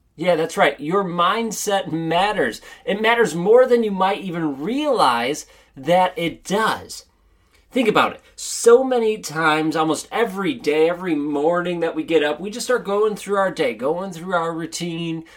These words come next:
whatever that is. Sometimes we, we have a set routine that we do that we r-,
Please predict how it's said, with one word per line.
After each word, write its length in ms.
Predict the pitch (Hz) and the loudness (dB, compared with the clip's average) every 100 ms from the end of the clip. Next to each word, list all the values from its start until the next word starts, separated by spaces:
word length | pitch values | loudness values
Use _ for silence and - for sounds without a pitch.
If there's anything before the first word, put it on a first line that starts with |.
| - | -18
whatever 440 | - 135 147 156 151 | -4 -2 -2 -4 -2
that 260 | 170 156 | 0 2
is. 240 | 143 147 151 | 4 2 2
Sometimes 600 | 160 151 151 151 147 131 | -2 -2 0 0 0 -4
we, 360 | 135 135 117 - _ _ | -2 -2 -4 -12 _ _
we 180 | 120 117 | -8 -6
have 300 | 117 135 147 | -4 0 0
a 60 | 131 | 0
set 280 | - 160 147 | -2 -4 -2
routine 680 | 143 120 143 139 139 135 | -8 -6 -4 -2 -2 -4
that 240 | 123 123 117 | -4 -4 -4
we 140 | 117 | -8
do 460 | 107 101 147 147 147 | -8 -4 -2 0 0
that 200 | 123 107 | -2 -2
we 320 | 120 113 110 _ 120 | -6 -6 -10 _ -14
r-, 200 | 120 117 | -10 -10